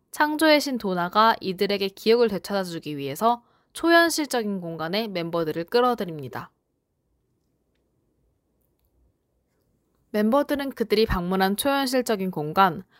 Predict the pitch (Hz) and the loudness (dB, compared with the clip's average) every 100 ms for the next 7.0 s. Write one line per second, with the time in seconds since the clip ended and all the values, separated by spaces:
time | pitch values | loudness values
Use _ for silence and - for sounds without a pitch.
0 | _ _ - 285 320 302 277 240 254 269 | _ _ 2 6 6 6 2 -2 -2 -4
1 | 262 208 185 - _ - 175 202 208 - | -2 -2 -2 -6 _ -10 -8 -4 -6 -2
2 | 311 339 302 220 202 185 - 165 165 214 | 0 4 4 2 -4 -6 -8 -6 2 2
3 | - _ _ _ _ - 214 240 269 262 | 0 _ _ _ _ -8 -2 2 4 4
4 | 254 - 302 320 311 254 180 175 196 208 | 0 -2 -2 2 2 2 0 2 2 2
5 | - 190 226 233 220 214 196 190 185 - | 0 0 2 2 2 2 2 0 0 -4
6 | 185 180 175 170 170 - 262 220 185 220 | -4 0 0 0 -2 -8 -8 -4 -2 -2